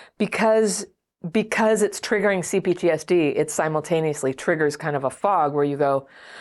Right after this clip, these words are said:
"I think I'm freaking out about getting stood up for this person who said they would come." And, oh, then your mind plays a trick and goes, "Well, it's probably my fault. It's probably just me. And maybe, should I be mad about this?" And I get a lot of letters from people where they're like,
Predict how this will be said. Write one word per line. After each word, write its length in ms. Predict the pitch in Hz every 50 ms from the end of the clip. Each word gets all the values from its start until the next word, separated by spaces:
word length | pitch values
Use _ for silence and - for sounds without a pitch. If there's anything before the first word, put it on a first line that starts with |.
| - - - -
"I 60 | 180
think 160 | - 269 269
I'm 100 | 269 240
freaking 460 | 208 - - 202 214 208 220 190 180 185
out 240 | 220 269 269 226
about 480 | 175 156 151 170 151 147 147 147 160 147
getting 260 | - 175 160 156 147
stood 260 | - - - 190 185
up 200 | 202 214 208 214
for 160 | - - 151 143
this 260 | 147 143 139 - -
person 400 | - - 185 175 170 - 170 165
who 160 | 165 156 143
said 280 | 139 - - 170 160 151
they 100 | 151 143
would 180 | 139 135 -
come." 480 | - - 220 214 175 139 123 131 143 151 _ _ _ _ _ _ _ _ _ _ _ _ _ - - - - - - - - - -
And, 300 | 175 185 175 170 170 160 - _ _ -
oh, 360 | 165 202 190 190 180 180 175
then 220 | 170 165 185 190 180
your 80 | 175
mind 240 | 170 170 170 170 156
plays 180 | - 165 147 151
a 60 | 147
trick 220 | - - 165 -
and 100 | 165 156
goes, 160 | 160 160 156
"Well, 140 | 190 214 214
it's 100 | 196 180
probably 540 | - - - 233 240 233 226 196 202 180 165
my 160 | 156 147 160
fault. 580 | 156 - 170 190 180 170 - - - - - - - - -
It's 140 | 175 165 -
probably 440 | - 214 220 202 202 170 170 165 156
just 240 | 143 151 147 - -
me. 260 | 160 170 190 180 151
And 160 | 131 135 139 143
maybe, 300 | 151 156 156 156 151 - - - - -
should 180 | - - 240 233
I 100 | 240 262
be 140 | 269 269
mad 260 | 269 277 269 262 254 262
about 280 | 254 247 247 240 240
this?" 200 | 233 226 226 -
And 100 | - 190
I 80 | 190 226
get 140 | 220 247 247
a 80 | 247
lot 180 | 202 185 180 175
of 120 | 160 160
letters 280 | 165 170 175 180 165 -
from 140 | - 156 131
people 300 | 160 151 147 - 139 143
where 160 | 147 147 143
they're 100 | 139 135
like, 380 | 135 135 135 - - - -